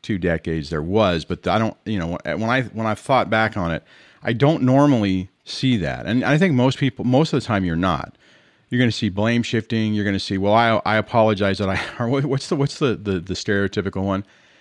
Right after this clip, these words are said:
You know, "I'm sorry that you took offense to what I said." <laughs> It's like, what the hell? <laughs> You know, "I'm sorry that you got hurt whenever I threw something at you."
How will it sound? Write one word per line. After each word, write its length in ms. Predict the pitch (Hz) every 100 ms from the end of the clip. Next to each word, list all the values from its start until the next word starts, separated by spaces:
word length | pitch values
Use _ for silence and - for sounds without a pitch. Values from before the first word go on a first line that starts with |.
| _
You 80 | 117
know, 100 | 110
"I'm 160 | - 127
sorry 440 | - 135 131 127
that 100 | 113
you 100 | 101
took 220 | 120 131 120
offense 380 | - 123 117
to 80 | -
what 160 | 104 101
I 100 | 92
said." 400 | - 107 80 80 - _ _ _ _ _ _ _ _ _ _ _ _ _ _ _ _ -
<laughs> 400 | - - - -
It's 300 | 139 - -
like, 120 | 95
what 260 | 92 180
the 160 | 220 277
hell? 400 | 101 87 180 233
<laughs> 100 | - - - - _ _ _ _ _ _ _ _ _ _ _ _ _ - 175 165 131 _
You 140 | -
know, 180 | 104 101
"I'm 140 | 95 110
sorry 380 | 113 110 117
that 80 | 110
you 160 | 92 110
got 180 | 98 92
hurt 260 | 107 107
whenever 320 | 98 92 90
I 100 | 87
threw 220 | 85 110 107
something 400 | 92 78 76 73
at 220 | 76 -
you." 200 | 76